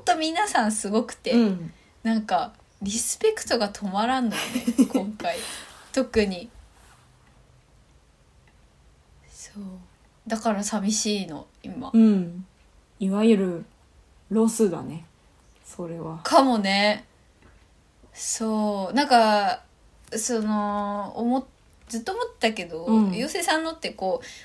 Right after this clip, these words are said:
Speaker 1: う、もちろんゆり子さんとなぎさんがこう作って、まあ、はじめさんがこう、まあ、三人で作ってて。
Speaker 2: うん。
Speaker 1: だけど、なんか本当にその、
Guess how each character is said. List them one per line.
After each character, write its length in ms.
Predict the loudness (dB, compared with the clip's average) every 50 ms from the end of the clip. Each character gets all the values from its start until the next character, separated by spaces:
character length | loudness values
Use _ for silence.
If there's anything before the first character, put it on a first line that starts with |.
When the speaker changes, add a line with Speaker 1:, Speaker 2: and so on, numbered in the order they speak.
| -8
Speaker 1:
う、 40 | -4
も 60 | -2
ち 120 | 0 2 2
ろ 120 | 4 2
ん 100 | 2 2
ゆ 120 | 2 0 0
り 100 | 0 0
子 100 | -2 -2
さ 140 | -2 -4
ん 40 | -4
と 120 | -4 -8 -10
な 120 | -10 -10
ぎ 120 | -10 -8
さ 200 | -8 -6 -6 -6
ん 160 | -6 -8 -8 -8
が 180 | -6 -8 -8
こ 360 | -8 -6 -6 -6 -4 -6 -8 -10 _
う 60 | -12
作 180 | -10 -8 -8 -10
っ 20 |
て、 220 | -8 -6 -4 -4 -4
ま 120 | -4 -2
あ、 20 |
は 140 | 0 2 2
じ 100 | 4 4 4
め 60 | 4
さ 180 | 4 2 0
ん 40 | 0
が 120 | -2 -10 -10
こ 380 | -6 -2 0 0 0 -2 -6 -12 _ _ _ _ _ _ -14 -8
う、 60 | -4
ま 80 | -2
あ、 20 | 2
三 200 | 4 4 4 6
人 140 | 4 2 2
で 120 | 0 -2
作 200 | -6 -6 -8 -8
っ 20 |
て 160 | -8 -8 -10 -8
て。 240 | -4 0 2 2
Speaker 2:
う 40 | 2
ん。 60 | 2 -2 -6 -10 -16 -16 -18 -18 -18 -18 -20 -20 -8 -2 0
Speaker 1:
だ 120 | 2 2
け 100 | 4 2
ど、 360 | 2 2 0 0 -2 -4 -6 -8
な 120 | -6 -4
ん 40 | -4
か 80 | -2 -2
本 200 | -4 -4 -4 -4
当 120 | -4 -2
に 440 | -2 0 0 0 0 -2 -2 -4 -6
そ 140 | -6 -6 -6
の、 320 | -6 -6 -6 -8 -10 -12